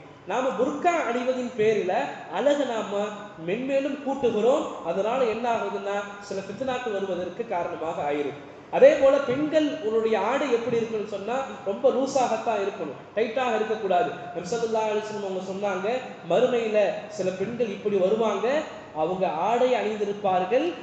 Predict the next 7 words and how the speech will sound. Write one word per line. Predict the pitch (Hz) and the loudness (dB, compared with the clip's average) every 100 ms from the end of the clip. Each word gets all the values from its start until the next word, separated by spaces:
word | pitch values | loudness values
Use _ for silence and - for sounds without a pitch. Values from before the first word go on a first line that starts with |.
| - 156 | -10 -6
ஆனால் | 170 185 254 - 160 | -2 2 2 2 2
ஆடை | 208 240 262 | 4 4 4
அணியாதது | 208 202 208 190 180 175 | 4 2 2 2 -2 0
போல | 208 214 311 330 - 160 | 0 2 2 0 -4 -2
அவர்கள் | 165 180 170 147 | 0 0 0 0
நிர்வாணமாக | 202 226 202 165 147 196 | 0 -2 -2 -4 -2 -2
இருப்பார்கள். | 160 - 139 131 135 151 | -2 -2 -4 -2 -4 -4